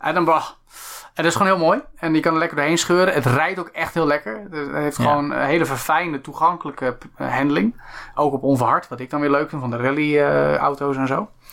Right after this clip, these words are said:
Speaker 1: Om het zo te zeggen. Maar het punt met Forza Horizon vier is dat de game design ervan is waardeloos. Eh, en dat bedoel ik mee te
Speaker 2: Oh,
Speaker 1: zeggen. Kijk,
Speaker 2: ik
Speaker 1: het
Speaker 2: hoop
Speaker 1: feit
Speaker 2: echt dat Ron niet luistert.
Speaker 1: Nee, ja, nou, dit, deze discussie
Speaker 2: Oh,
Speaker 1: heb ik al met
Speaker 2: precies,
Speaker 1: Ron gehad.
Speaker 2: precies dit onderwerp aansnijden.
Speaker 1: Ja, nee,
Speaker 2: Als
Speaker 1: prima.
Speaker 2: Ron er
Speaker 1: Nee,
Speaker 2: niet
Speaker 1: maar
Speaker 2: is.
Speaker 1: kijk,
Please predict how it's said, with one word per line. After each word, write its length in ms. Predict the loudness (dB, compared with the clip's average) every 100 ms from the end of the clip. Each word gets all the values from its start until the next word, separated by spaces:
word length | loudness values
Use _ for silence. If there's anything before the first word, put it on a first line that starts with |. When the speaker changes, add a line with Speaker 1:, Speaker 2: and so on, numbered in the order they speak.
| -20 -20 -12
Speaker 1:
Om 80 | -4
het 100 | 0
zo 120 | 0
te 100 | 0
zeggen. 240 | -2 -2 2
Maar 160 | 2
het 200 | 0 -6
punt 340 | 0 2 2 -2
met 220 | -4 -2
Forza 300 | 0 -2 0
Horizon 320 | 0 0 -2
vier 220 | -2 2 2
is 140 | 2
dat 200 | 0 -2
de 160 | -8 -4
game 280 | 0 2 4
design 360 | 4 2 0
ervan 320 | -2 -4 -4 -8
is 220 | -14 -12
waardeloos. 760 | -2 2 2 0 -10 -20 -20 _ _ -20 -20 -20 -20 _
Eh, 280 | -2 0
en 80 | 0
dat 120 | 0
bedoel 160 | 2 2
ik 60 | 2
mee 100 | 2
te 40 |
Speaker 2:
Oh, 60 | 2
Speaker 1:
zeggen. 280 | 0 0 -2
Kijk, 140 | -2
Speaker 2:
ik 60 | -2
Speaker 1:
het 100 | 0
Speaker 2:
hoop 80 | 2
Speaker 1:
feit 120 | 2
Speaker 2:
echt 140 | 2
dat 140 | 0 0
Ron 220 | 0 2
niet 160 | 2
luistert. 380 | 2 0 -2 -2
Speaker 1:
Nee, 280 | 0 0 -2
ja, 240 | -2 0 2
nou, 180 | 0
dit, 160 | 0 2
deze 160 | 2 0
discussie 340 | 0 0 0
Speaker 2:
Oh, 60 | 0
Speaker 1:
heb 80 | 0
ik 20 |
al 60 |
met 100 | 2
Speaker 2:
precies, 140 | 2 2
Speaker 1:
Ron 40 | 0
gehad. 200 | 2 2
Speaker 2:
precies 360 | 2 0 0 2
dit 180 | 2 4
onderwerp 400 | 4 4 2 2
aansnijden. 540 | 0 0 0 0 0 0
Speaker 1:
Ja, 140 | 2
nee, 140 | 2 2
Speaker 2:
Als 100 | 2
Speaker 1:
prima. 160 | 2
Speaker 2:
Ron 160 | 2 2
er 80 | 2
Speaker 1:
Nee, 100 | 4
Speaker 2:
niet 80 | 4
Speaker 1:
maar 80 | 4
Speaker 2:
is. 100 | 2
Speaker 1:
kijk, 280 | 0 -2